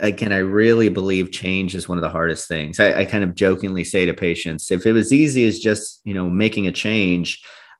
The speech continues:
I would meet with you once. I'd tell you, do that thing that you wanna do, or don't do that thing that you were doing, and I never see you again." <laughs> And a lot of times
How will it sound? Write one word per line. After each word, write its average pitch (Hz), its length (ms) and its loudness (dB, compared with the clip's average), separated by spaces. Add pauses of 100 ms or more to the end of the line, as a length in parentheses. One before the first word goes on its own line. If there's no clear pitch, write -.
I 90 80 0
would 92 140 0
meet 110 180 0
with 123 180 -2
you 113 100 0
once. 92 440 -4
I'd 90 120 -4
tell 95 140 2
you, 90 300 2
do 104 160 4
that 113 180 4
thing 110 200 0
that 107 180 -2
you 110 80 0
wanna 107 260 -2
do, 92 320 -2
or 80 200 -6
don't 95 260 -2
do 110 140 4
that 104 180 2
thing 104 160 -2
that 101 140 -4
you 101 100 0
were 98 80 2
doing, 104 540 -2
and 180 100 -2
I 185 60 0
never 175 260 2
see 208 200 -4
you 123 100 4
again." 80 420 -6
<laughs> - 80 -20
And 120 200 2
a 117 80 4
lot 110 180 2
of 131 80 0
times 104 440 -2